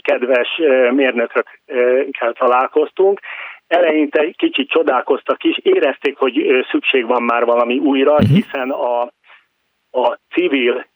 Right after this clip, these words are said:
Speaker 1: területen nem egészen úgy ment az üzlet, mint hogy kellett volna, már pedig annak idején említettem is, amiben hiszek is, hogy a formatervezés, hát, csöngeti a kasztát. Tehát hiába csinál valaki bármilyen,
Speaker 2: Mhm.
Speaker 1: ö,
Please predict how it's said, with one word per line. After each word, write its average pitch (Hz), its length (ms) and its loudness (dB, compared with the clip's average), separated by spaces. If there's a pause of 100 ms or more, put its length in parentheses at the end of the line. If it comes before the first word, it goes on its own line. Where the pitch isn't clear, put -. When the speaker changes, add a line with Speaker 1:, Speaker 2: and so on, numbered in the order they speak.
(120)
Speaker 1:
területen 156 920 0
nem 156 320 0
egészen 127 680 0
úgy 139 280 0
ment 120 280 -2
az 120 120 0
üzlet, 123 380 0
mint 120 180 -4
hogy 120 180 -2
kellett 120 360 -2
volna, 143 500 2
már 135 280 -2
pedig 131 400 -2 (280)
annak 143 320 -2
idején 127 300 0
említettem 127 720 -2
is, 143 140 -2
amiben 117 420 -2
hiszek 123 440 -4
is, 139 140 -2
hogy 117 160 -4
a 117 140 -2
formatervezés, 123 1080 0 (480)
hát, - 180 -6
csöngeti 123 420 0
a 120 100 0
kasztát. 135 520 -6 (180)
Tehát 139 160 -8
hiába 127 420 2
csinál 123 360 0
valaki 120 320 0
bármilyen, 120 800 -2 (100)
Speaker 2:
Mhm. 131 500 2
Speaker 1:
ö, 120 220 -4